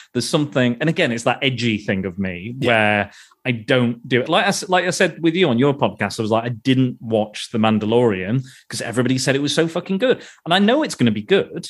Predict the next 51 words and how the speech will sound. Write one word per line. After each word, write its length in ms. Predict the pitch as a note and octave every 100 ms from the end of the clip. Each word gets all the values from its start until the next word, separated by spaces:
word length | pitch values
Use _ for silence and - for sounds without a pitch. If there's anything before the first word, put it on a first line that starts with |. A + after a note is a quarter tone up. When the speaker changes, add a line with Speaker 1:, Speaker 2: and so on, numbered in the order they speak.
| -
Speaker 1:
Like, 160 | G#3+ F3
s-, 120 | A2
I 20 |
Speaker 2:
Mm. 160 | G#2 F#3+
Speaker 1:
didn't 160 | A#3
watch 260 | A3+ G3 -
Jaws 380 | G3+ A#3 A#3+ -
for 100 | D3+
years. 540 | A#2+ G2 F#2 F#2+ - - _ -
And 180 | C#3+ D3+
everyone 320 | F3+ G3+ F#3+
goes, 300 | E3 C#3+ B2+ -
"Well, 220 | C#3+ C3
it's 180 | C#3 -
Jaws. 640 | G3 E3 G2 D3 D3 - -
It's 280 | B2+ A#2+ -
popular. 640 | E3 D#3+ - G2+ A2 C3
It's 200 | B2+ B2
good." 260 | - D3+ A#2+
And 80 | C#3
I'm 140 | E3
like, 220 | F3 F3 - - -
"It 140 | F3 E3+
probably 320 | A#3 A#3 A#3+
will 220 | A3 B3+
be 120 | G3+
very, 400 | B2+ A2+ B2 C3
very 340 | C#3 C3 C3+ E3
good. 520 | C#3 A3+ C#4 - -
Do 140 | D3+ F#3
I 40 |
wanna 200 | B3+ B3+
watch 240 | B3+ B3
it 80 | A#3
right 220 | A#3 A#3 G3+
now? 400 | G3 B3 D4 - _ _
Not 300 | - F#3 A#3 -
particularly." 640 | - B3 - D3 F#2+ E2+ - - _ -
And, 240 | E3+ F3
you 120 | A3+
Speaker 2:
Mm. 40 | G3+ A3
Speaker 1:
know, 60 | E3+
eventually 380 | F3+ E3 F3
I, 80 | D#3 C#3
I 160 | B2+ D3
got 160 | C#3+ C3
around 220 | C3+ B2+
to 100 | B2+
Jaws 300 | A#2 B2 D3+
and 100 | E3
went, 160 | E3+